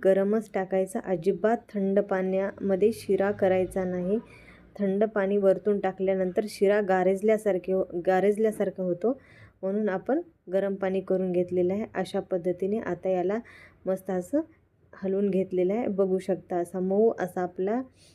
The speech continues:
तुपातला शिरा कसा मस्त असा तयार झालेला आहे. अजिबात हा शिरा पातेल्याला पण चिटकत नाही, ब-, एकदम असा, म्हणजे एकदम मऊ असा होतो. खायला पण हा शिरा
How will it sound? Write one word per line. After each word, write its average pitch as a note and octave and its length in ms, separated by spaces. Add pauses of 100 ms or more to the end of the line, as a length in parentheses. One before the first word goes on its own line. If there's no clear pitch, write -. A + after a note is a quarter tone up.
(220)
तुपातला G#3+ 480
शिरा G3+ 400 (460)
कसा G3+ 240
मस्त G3 440
असा F#3 240 (120)
तयार F#3+ 260
झालेला F#3 360
आहे. G3 120
अजिबात G3+ 640
हा F#3+ 200
शिरा F3+ 280
पातेल्याला F#3+ 640
पण G#3 220
चिटकत F#3 500
नाही, F#3 200 (480)
ब-, F#3 440
एकदम F#3+ 480
असा, G#3+ 360 (840)
म्हणजे F#3+ 720 (300)
एकदम G#3 340
मऊ G#3+ 300
असा F#3+ 240
होतो. G3 480 (320)
खायला F#3 300
पण G#3+ 200
हा G#3+ 160
शिरा G3+ 280